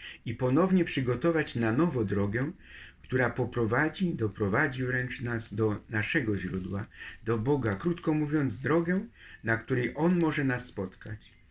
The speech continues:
Na tym właśnie polega nawrócenie, o którym mówi Jan Chrzciciel, na zaakceptowaniu faktu,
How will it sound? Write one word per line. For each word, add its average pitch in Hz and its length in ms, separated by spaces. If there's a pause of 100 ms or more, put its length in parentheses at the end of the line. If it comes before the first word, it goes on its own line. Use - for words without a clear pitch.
(360)
Na 123 180
tym 113 180
właśnie 110 360
polega 113 400
nawrócenie, 110 680
o 101 40
którym 113 280
mówi 131 280
Jan 117 200
Chrzciciel, 107 520 (380)
na 104 200
zaakceptowaniu 151 1000
faktu, 165 500